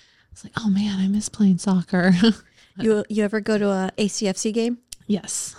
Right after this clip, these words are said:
Speaker 1: Love them.
Speaker 2: Season ticket holder right here.
Speaker 1: Oh, you are?
Speaker 2: Yes.
Speaker 1: Okay. Well, let me know if you ever need to sell your seats.
Speaker 2: I know.
Speaker 1: I'm in.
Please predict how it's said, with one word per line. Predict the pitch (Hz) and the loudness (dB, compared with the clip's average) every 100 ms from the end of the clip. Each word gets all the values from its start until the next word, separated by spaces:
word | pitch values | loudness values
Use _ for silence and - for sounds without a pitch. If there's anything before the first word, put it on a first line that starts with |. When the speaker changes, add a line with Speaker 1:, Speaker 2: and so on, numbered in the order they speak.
| - | -10
Speaker 1:
Love | 185 175 165 | -4 -2 -2
them. | - 151 | -4 -4
Speaker 2:
Season | 185 226 | -2 -2
ticket | 220 202 190 | 0 0 0
holder | 165 156 | -2 -4
right | 160 165 | -8 -8
here. | 160 190 | -8 -4
Speaker 1:
Oh, | 285 | 0
you | 277 240 | 2 2
are? | 220 247 330 | 2 0 -2
Speaker 2:
Yes. | - - - 175 | -4 -6 -6 -2
Speaker 1:
Okay. | 180 233 254 | 2 4 6
Well, | 202 180 170 | 8 8 6
let | 185 | 4
me | |
know | 214 240 | 2 2
if | 226 | 2
you | 208 | 2
ever | 196 | 6
need | 190 185 | 8 8
to | 175 | 6
sell | - 175 | 4 2
your | 170 | 0
seats. | - | 0
Speaker 2:
I | 190 196 | 2 4
know. | 208 247 202 - | 4 4 2 0
Speaker 1:
I'm | 175 | -4
in. | 190 170 | -2 -4